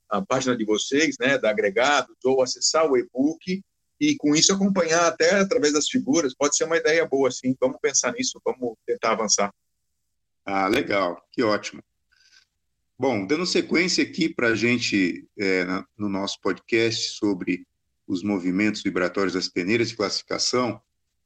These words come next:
Speaker 2: É, dentro da sua ampla vivência profissional, Carlos, dentro desse mercado de fabricantes, de fabricantes de equipamentos pra mineração e outros mercados, enfim, qual seria a situação mais comum vivida no campo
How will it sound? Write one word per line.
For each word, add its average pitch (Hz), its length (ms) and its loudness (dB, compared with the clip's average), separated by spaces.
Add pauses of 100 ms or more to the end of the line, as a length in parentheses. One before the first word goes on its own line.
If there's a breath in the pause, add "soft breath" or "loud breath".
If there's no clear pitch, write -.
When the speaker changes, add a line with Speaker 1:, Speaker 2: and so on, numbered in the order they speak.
(220)
Speaker 2:
É, 113 540 2
dentro 135 320 -2
da 214 100 0
sua 214 340 2
ampla 165 560 2
vivência 123 440 0
profissional, 113 720 -2
Carlos, 87 500 -2
dentro 117 560 -2 (140)
desse 123 240 -2
mercado 110 340 0
de - 80 -12
fabricantes, 107 760 -2 (100)
de - 80 -20
fabricantes 110 400 -2
de 110 60 0
equipamentos 104 480 -2
pra 98 120 -4
mineração 104 840 0
e 104 40 4
outros 104 240 -2
mercados, 98 580 0
enfim, 104 320 -4 (580 soft breath)
qual 202 160 0
seria 180 460 2
a - 20 0
situação 139 560 0
mais 139 260 2
comum 143 560 0
vivida 113 600 0
no 107 160 -2
campo 139 500 -2